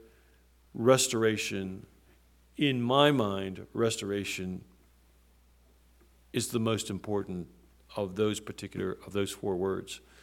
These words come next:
because it includes all of, all of,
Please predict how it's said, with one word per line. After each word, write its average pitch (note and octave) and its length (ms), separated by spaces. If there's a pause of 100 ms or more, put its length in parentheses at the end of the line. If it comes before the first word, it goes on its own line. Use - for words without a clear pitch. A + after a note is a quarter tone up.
(160)
because G#2 320
it G#2 100
includes A2 920
all G#2+ 220
of, - 60 (1600)
all B2+ 280
of, - 220